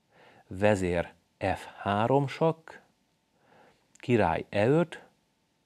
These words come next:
vezér G három sakk, ugye ez az állás már előfordult, és itt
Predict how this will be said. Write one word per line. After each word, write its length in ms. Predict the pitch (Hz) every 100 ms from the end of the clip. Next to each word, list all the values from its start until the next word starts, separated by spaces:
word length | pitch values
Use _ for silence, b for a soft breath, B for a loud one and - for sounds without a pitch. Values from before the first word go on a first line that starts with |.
| _ _ _ b b b b
vezér 540 | 92 107 92 85 82 - _ 101 - - 110
G 300 | 107 98 101
három 440 | 127 127 135 156
sakk, 420 | 143 170 175 - - - _ _ _ _ _ b b b b
ugye 340 | - 107 98 101
ez 160 | 104
az 140 | 98 95
állás 360 | 95 92 90
már 180 | - 85
előfordult, 800 | 87 147 165 160 147 127 120 110 B B
és 260 | - 101 -
itt 300 | 165 -